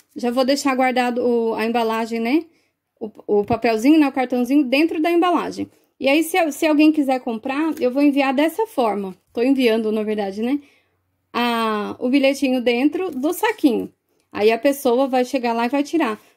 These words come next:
Por que que eu mando já dentro do saquinho? Porque além de ficar mais fácil pra eu organizar aqui a contagem,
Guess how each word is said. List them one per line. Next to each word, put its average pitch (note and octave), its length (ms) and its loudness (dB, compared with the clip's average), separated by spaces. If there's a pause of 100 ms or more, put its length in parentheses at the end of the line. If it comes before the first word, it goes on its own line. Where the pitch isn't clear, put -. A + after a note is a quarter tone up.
Por G#4 120 -2
que G4+ 120 2
que F#4+ 80 -2
eu E4+ 40 6
mando D4+ 280 4
já C#4 100 0
dentro C4 320 -2
do B3 140 -6
saquinho? A#3+ 480 -6
Porque B3+ 240 -4
além D4+ 240 4
de D#4+ 80 -2
ficar C4 240 -2
mais B3+ 180 0
fácil A#3+ 320 -4
pra A#3+ 140 0
eu A#3 80 4
organizar A3+ 500 2
aqui G#3+ 180 -2
a A3 60 0
contagem, A#3+ 800 0